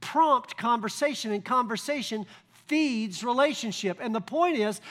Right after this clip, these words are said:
that, that God asking us questions demonstrates that he has a desire for us. We just sang a song about it. "Oh, how he loves us."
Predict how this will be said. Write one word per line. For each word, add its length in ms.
that, 220
that 360
God 340
asking 500
us 160
questions 640
demonstrates 800
that 140
he 180
has 180
a 60
desire 600
for 160
us. 100
We 140
just 240
sang 260
a 60
song 420
about 320
it. 80
"Oh, 240
how 240
he 120
loves 400
us." 520